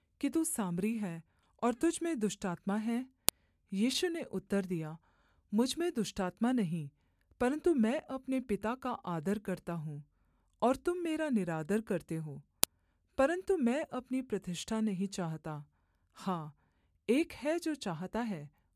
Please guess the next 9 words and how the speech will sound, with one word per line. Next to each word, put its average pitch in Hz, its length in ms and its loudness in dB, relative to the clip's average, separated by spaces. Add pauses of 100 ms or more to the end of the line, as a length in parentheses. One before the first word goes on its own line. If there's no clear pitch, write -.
(140)
और 214 120 4
न्याय 190 360 2
करता 165 380 -4
है। 147 300 -8 (760)
मैं 233 140 4
तुमसे 359 420 0
सच-सच 254 600 -2
कहता 180 400 -4
हूँ 160 300 -6